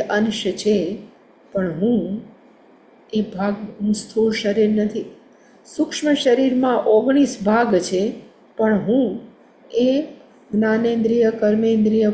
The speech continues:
પ્રાણ કે અંતઃકરણ નથી. એને પણ કહેવાય નિષ્કલમ. વ્યષ્ટિ, સમષ્ટિની દ્રષ્ટિએ ષોડશ કલા અને વ્યષ્ટિની દ્રષ્ટિએ સ્થૂળ અને સૂક્ષ્મના જે જે ભાગ હોય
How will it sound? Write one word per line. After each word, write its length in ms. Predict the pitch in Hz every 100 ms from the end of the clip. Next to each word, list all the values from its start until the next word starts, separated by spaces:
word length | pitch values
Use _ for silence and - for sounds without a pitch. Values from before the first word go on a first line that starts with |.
| 208
પ્રાણ 340 | 220 226 220
કે 160 | 220 202
અંતઃકરણ 840 | 202 202 196 196 196 196 202 190 196
નથી. 380 | 240 240 175 220 - - _ - 190
એને 240 | 214 240
પણ 240 | 240 214
કહેવાય 480 | 208 190 196 202 196
નિષ્કલમ. 680 | 180 185 - - 170 185 190 - - _ - _ _ _ - - - _ - -
વ્યષ્ટિ, 420 | 202 196 - - -
સમષ્ટિની 760 | - 370 277 285 - 277 269
દ્રષ્ટિએ 580 | 214 233 240 - 254 262
ષોડશ 560 | 226 - 233 247 294 -
કલા 400 | 233 190 202 170 196 - - _ _ _
અને 240 | 202 233 208 208 - - _ _ _ _ - - -
વ્યષ્ટિની 680 | 185 208 214 - - 262 240
દ્રષ્ટિએ 680 | 196 196 190 - 202 214 175 208 - - -
સ્થૂળ 520 | - - 269 277 247
અને 180 | 233 220
સૂક્ષ્મના 640 | - 233 - 240 226 214
જે 200 | 196 202 208
જે 160 | 214
ભાગ 340 | 190 190 180 190
હોય 340 | 196 214 175